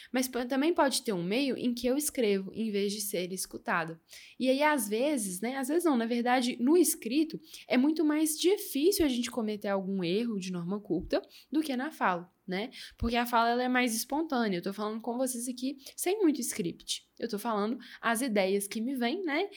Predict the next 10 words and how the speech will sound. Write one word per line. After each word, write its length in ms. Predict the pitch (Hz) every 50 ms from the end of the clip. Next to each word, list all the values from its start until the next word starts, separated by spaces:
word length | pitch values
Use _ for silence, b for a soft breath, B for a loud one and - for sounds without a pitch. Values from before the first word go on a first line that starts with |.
| B B B
E 80 | - 277
o 80 | 277
ensinamento 600 | 285 277 277 320 311 330 330 320 285 240 240 240
que 100 | - 262
eu 60 | 262 254
preciso 400 | - 269 254 - 233 220 - -
passar 320 | 247 254 247 233 202 180
pra 120 | - -
vocês. 560 | 185 214 262 - - - 180 - - - - - _ _ _ _ _ _ _ _ _ _ _ _ _ - - -
Ok? 440 | 196 185 - 240 262 302 339 339 B